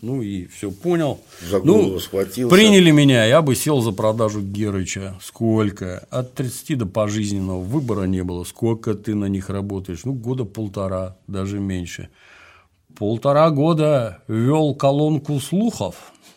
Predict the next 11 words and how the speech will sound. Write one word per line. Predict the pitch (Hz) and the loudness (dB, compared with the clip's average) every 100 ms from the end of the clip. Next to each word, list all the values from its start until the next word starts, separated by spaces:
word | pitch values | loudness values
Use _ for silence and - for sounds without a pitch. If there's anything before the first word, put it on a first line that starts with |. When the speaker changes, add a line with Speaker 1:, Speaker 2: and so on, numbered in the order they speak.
| _ _ _ _ _ - _ _ _ - | _ _ _ _ _ -20 _ _ _ -10
Speaker 1:
Ах | 123 135 | -8 -8
ты | - | -10
пидорас, | 98 95 85 80 80 73 69 | -10 -8 -8 -10 -12 -14 -16
блин. | - - | -16 -8
Дайте | 87 95 90 104 | 0 0 2 0
объяснить, | 110 117 - 135 85 90 | -2 -6 -4 -6 -6 -10
я | |
ж | 85 | -8
лапшу | 98 104 - 123 | -10 -10 -10 -10
им | 90 | -10
вешал. | 95 95 - | -10 -10 -12